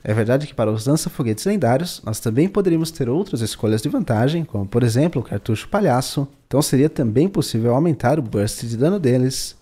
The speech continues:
e nesse caso, essas armas poderiam sim superar o valor da Galahorn em fases mais curtas, mas em fases de dano sustentado, as armas serão bastante equiparáveis. Então, meus amigos, o objetivo da Bungie foi cumprido. A Galahorn passa agora a ser muito mais próxima das outras armas nessa categoria,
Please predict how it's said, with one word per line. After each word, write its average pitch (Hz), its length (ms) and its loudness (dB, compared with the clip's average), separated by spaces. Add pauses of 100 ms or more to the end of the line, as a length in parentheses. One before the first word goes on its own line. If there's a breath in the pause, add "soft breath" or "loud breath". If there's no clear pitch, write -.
(160)
e - 80 -2
nesse 165 240 6
caso, 127 460 2
essas 147 280 -4
armas 127 240 2
poderiam 160 560 2
sim 147 320 0
superar 143 640 0
o 151 40 0
valor 117 280 2
da 120 80 0
Galahorn 135 640 2
em 117 100 -2
fases 107 380 -2
mais 226 220 -4
curtas, 160 600 0 (240)
mas 214 200 0
em 143 40 0
fases 113 400 2
de 117 80 0
dano 120 220 0
sustentado, 120 800 -2 (160)
as 175 120 0
armas 131 220 2
serão 131 240 -2
bastante 131 460 -6
equiparáveis. - 1000 -4 (300)
Então, 208 120 -4
meus 226 140 2
amigos, 220 280 2
o 170 40 4
objetivo 139 460 -2
da 143 100 4
Bungie 135 320 2
foi 175 220 0
cumprido. - 600 -4 (260)
A - 60 -12
Galahorn 110 400 0
passa 139 380 -2
agora 123 240 0
a 156 40 -2
ser 120 200 -4
muito 113 280 -2
mais 185 240 -2
próxima 123 540 0
das 101 240 -4
outras 123 340 0
armas 120 240 0
nessa 107 240 -2
categoria, 135 720 2